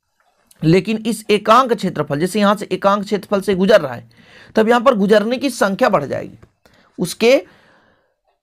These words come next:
ऊर्जा में परिवर्तन नहीं होगी, फोटॉनों की संख्या बढ़ जाएगी। बस ये डिफरेंस होता है। ठीक है स्टूडेंट, इतना क्लियर हो गया। चलिए अगला देखिए, निर्वात में सभी फोटॉन समान चाल से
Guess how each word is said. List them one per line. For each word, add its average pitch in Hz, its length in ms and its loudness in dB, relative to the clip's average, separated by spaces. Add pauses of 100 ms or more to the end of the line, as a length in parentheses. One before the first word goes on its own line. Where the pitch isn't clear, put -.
(200)
ऊर्जा 208 320 4
में 285 120 4
परिवर्तन 208 480 2
नहीं 190 160 -2
होगी, 180 300 0
फोटॉनों 208 480 2
की 247 140 -6
संख्या 180 380 -2
बढ़ 170 160 0
जाएगी। 131 300 -6
बस 151 280 -6
ये 233 200 0
डिफरेंस 131 460 -4
होता - 180 -14
है। - 120 -18 (280)
ठीक 247 180 0
है 269 60 0
स्टूडेंट, 247 240 -8
इतना 208 220 -2
क्लियर 220 240 0
हो 226 100 0
गया। 247 120 -8 (300)
चलिए 117 280 -4 (500)
अगला 226 240 2
देखिए, 254 280 -2
निर्वात 214 540 2
में 254 160 -4
सभी 214 300 -2
फोटॉन 196 460 -2
समान 180 360 -2
चाल 156 220 0
से 233 240 -6